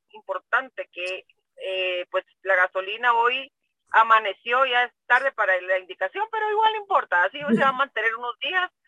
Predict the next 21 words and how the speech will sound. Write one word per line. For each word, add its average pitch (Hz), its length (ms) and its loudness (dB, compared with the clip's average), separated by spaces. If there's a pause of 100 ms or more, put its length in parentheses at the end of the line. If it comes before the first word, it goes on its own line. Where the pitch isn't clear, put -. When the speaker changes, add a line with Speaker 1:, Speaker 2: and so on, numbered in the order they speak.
(480)
Speaker 1:
El 208 680 2
promedio, 294 840 0
más 262 200 0
o 269 80 -8
menos, 277 400 -6
en 233 140 -8
regular, 214 580 0 (960)
está 240 320 4
a 262 60 2
treinta 254 400 2
y 202 80 0
ocho 285 500 0
quetzales 277 520 -4
con 226 160 -4
ochenta 190 380 -8
y 165 60 -6
nueve. 247 480 -4 (640)
Speaker 2:
Ajá. 175 120 -8
Speaker 1:
Para 220 280 8
gasolina 262 400 2
superior, 262 580 0